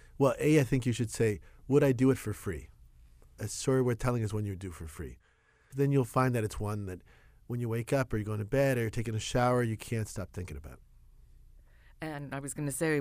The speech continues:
Speaker 2: "What's next for you?" but you already told us. So, um, is there anything else that's next for you that you haven't shared?
Speaker 1: Yeah, I mean, I'm working on a, a lot of things at the same time.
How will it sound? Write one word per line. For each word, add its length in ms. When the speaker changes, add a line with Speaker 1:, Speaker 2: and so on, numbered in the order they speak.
Speaker 2:
"What's 220
next 240
for 140
you?" 120
but 160
you 120
already 300
told 320
us. 180
So, 420
um, 160
is 120
there 160
anything 280
else 160
that's 200
next 200
for 100
you 120
that 140
you 80
haven't 220
shared? 220
Speaker 1:
Yeah, 300
I 20
mean, 280
I'm 100
working 280
on 60
a, 60
a 60
lot 200
of 80
things 160
at 80
the 60
same 200
time. 260